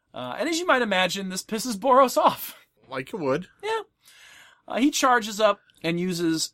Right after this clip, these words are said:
Speaker 1: Meteoric Burst, which launches Saitama through the ship, ripping the ship apart,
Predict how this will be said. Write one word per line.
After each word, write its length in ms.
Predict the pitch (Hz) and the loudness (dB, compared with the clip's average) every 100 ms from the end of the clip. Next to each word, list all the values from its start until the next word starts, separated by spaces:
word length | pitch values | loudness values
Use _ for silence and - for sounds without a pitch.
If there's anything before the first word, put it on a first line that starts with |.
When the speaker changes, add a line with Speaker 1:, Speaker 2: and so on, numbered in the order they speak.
| - | -10
Speaker 1:
Meteoric 840 | 131 156 220 277 269 247 247 240 175 | -10 -6 -2 0 4 6 6 2 -6
Burst, 680 | 175 185 180 170 - - - _ _ _ - | -2 2 2 0 -4 -6 -10 _ _ _ -8
which 200 | 156 - | -6 2
launches 460 | 185 220 233 220 208 | 4 4 0 -8 -6
Saitama 880 | - 311 302 165 131 123 120 113 - | -4 -4 0 2 2 0 -2 -4 -8
through 180 | 175 | -8
the 60 | 180 | -6
ship, 360 | - 120 107 _ _ _ _ _ | -6 -6 -8 _ _ _ _ _
ripping 340 | 135 156 190 170 | -8 -6 -4 -4
the 60 | |
ship 240 | 156 147 127 | -4 -4 -6
apart, 360 | - 113 87 | -8 -8 -8